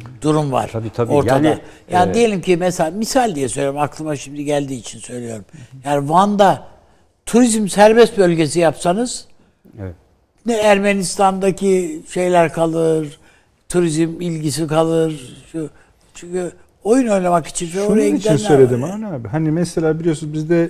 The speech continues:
Speaker 3: ikinci tren vardı mı? Türkiye'den Ç-, şeye giden, Çin'e. Paşam hatırlıyor musunuz? Herhalde
Speaker 2: Yok.
Speaker 3: varmış o. Yani o da yeni
Speaker 2: Eskiden,
Speaker 3: mi?
Speaker 2: e,
Speaker 3: Yok yok, şimdi yeni bir ikinci tren, e,
Speaker 1: Evet.
Speaker 3: tren gitti ya.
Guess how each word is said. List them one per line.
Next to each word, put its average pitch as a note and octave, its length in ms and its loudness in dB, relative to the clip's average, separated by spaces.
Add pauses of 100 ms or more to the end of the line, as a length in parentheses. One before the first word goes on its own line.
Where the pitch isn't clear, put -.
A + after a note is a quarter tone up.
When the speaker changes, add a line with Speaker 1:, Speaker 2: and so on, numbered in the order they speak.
Speaker 3:
ikinci D#3+ 320 -4
tren D#3+ 300 -2
vardı D#3+ 300 0
mı? A3+ 180 -4 (920)
Türkiye'den B2+ 500 -4
Ç-, - 280 -18
şeye A#2+ 260 -6
giden, D3+ 340 -12
Çin'e. C#3 320 -10 (500)
Paşam B2+ 240 -16
hatırlıyor C3+ 320 -20
musunuz? A#2+ 260 -14
Herhalde B2 240 2
Speaker 2:
Yok. A2 140 2
Speaker 3:
varmış G#3+ 320 -8
o. - 20 -10 (120)
Yani C3 180 -8 (140)
o C3 80 -8
da C#3 40 -4
yeni C3+ 100 2
Speaker 2:
Eskiden, D#3+ 380 2
Speaker 3:
mi? A#2 80 -4 (220)
Speaker 2:
e, F2+ 40 -2 (300)
Speaker 3:
Yok D3 80 4
yok, C3 100 0
şimdi C#3+ 200 -4
yeni C#3 340 0
bir C3+ 200 -2
ikinci C3+ 380 -6
tren, C3+ 240 -8
e, B2+ 220 -14
Speaker 1:
Evet. F#3 420 2
Speaker 3:
tren D3 240 0
gitti D3 200 -12
ya. C#3 80 -10